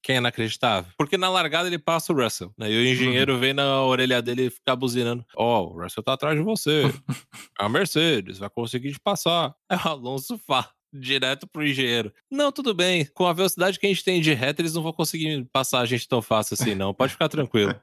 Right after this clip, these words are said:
Speaker 2: <laughs>
Speaker 1: Cara, como é que você explica um piloto que consegue confiar tanto na sua habilidade e tanto no setup do carro?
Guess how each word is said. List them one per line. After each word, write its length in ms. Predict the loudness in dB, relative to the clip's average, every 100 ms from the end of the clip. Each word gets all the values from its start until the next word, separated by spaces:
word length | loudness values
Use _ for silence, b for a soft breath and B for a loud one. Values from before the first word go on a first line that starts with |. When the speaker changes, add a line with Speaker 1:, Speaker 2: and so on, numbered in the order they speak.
| -12
Speaker 2:
<laughs> 180 | -14 -4
Speaker 1:
Cara, 300 | 0 0 0
como 240 | 0 0
é 100 | 0
que 100 | -2
você 360 | -2 -2 0 0
explica 960 | 0 -2 -6 -6 0 0 2 -2 -4
um 140 | -6 -2
piloto 400 | 2 4 2 0
que 120 | -8
consegue 640 | -2 0 0 0 -2 -2
confiar 440 | -6 -4 -2 -4 -4 _ -4
tanto 480 | -2 -2 -6 -10 -6
na 140 | -4 -4
sua 200 | 0 -2
habilidade 680 | 0 -2 2 2 2 -2 -6
e 120 | -8
tanto 680 | -2 0 0 -2 -6 -8 -8 _ -4
no 120 | -2
setup 500 | 0 -2 0 -2 -2
do 100 | -6
carro? 400 | 0 0 -2 -8